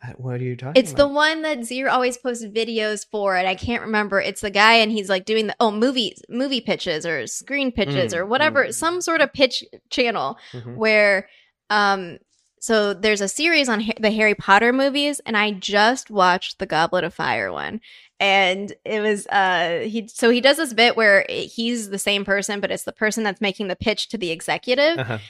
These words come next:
Speaker 2: And he's, like, saying the plot of the movie. And so he was like, "Oh yeah." So then they do these, like, tasks or whatever. And he goes through and he's like, "Yeah." And then they're like, go to the, the lake or whatever. And he was saying, like, how it's an
Speaker 1: Oh,
Speaker 2: hour.
Speaker 1: yeah,
Speaker 2: And then he's
Speaker 1: the,
Speaker 2: like,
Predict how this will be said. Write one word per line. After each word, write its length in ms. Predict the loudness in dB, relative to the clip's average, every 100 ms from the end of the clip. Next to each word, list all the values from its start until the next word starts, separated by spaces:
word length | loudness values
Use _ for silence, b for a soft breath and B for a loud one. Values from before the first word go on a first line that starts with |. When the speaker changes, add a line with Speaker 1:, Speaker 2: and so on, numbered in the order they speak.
| B
Speaker 2:
And 140 | 0
he's, 160 | 0 2
like, 220 | 0 -2 -8 -12
saying 360 | -4 -2 -2 -4
the 60 |
plot 240 | 0 2 2
of 60 |
the 80 | -2
movie. 320 | -6 -6 -6 -10 b b
And 400 | 0 0 0 -4 -4
so 160 | -2
he 100 | -2
was 120 | -2
like, 220 | -2 -2 2
"Oh 140 | 4
yeah." 240 | 6 6 4
So 160 | 2
then 140 | -2 0
they 120 | 0
do 220 | 0 -2
these, 260 | -2 -4 -8 -12
like, 300 | -6 -6 -4
tasks 400 | 2 4 4 -2
or 80 | 0
whatever. 240 | 0 0
And 100 | -4
he 60 | -2
goes 260 | 0 0
through 120 | -2
and 60 | -4
he's 100 | -4
like, 160 | -6 -4
"Yeah." 240 | 0 2
And 100 | 0
then 140 | -2 0
they're 260 | 0 0
like, 380 | 2 4 4 -2 -10 -2
go 220 | 0 0
to 140 | -2
the, 240 | -2 -2 -2
the 120 | -4
lake 340 | 2 2 2 0
or 100 | 0
whatever. 500 | 2 2 0 0 0
And 480 | -2 -4 -12 -6
he 80 | -4
was 120 | -2
saying, 200 | -2 -2
like, 140 | -2 0
how 140 | 0
it's 100 | 0
an 80 | 0
Speaker 1:
Oh, 40 |
Speaker 2:
hour. 160 | 4 6
Speaker 1:
yeah, 40 | 6
Speaker 2:
And 100 | 4
then 100 | 2
he's 120 | 4
Speaker 1:
the, 60 |
Speaker 2:
like, 120 | 2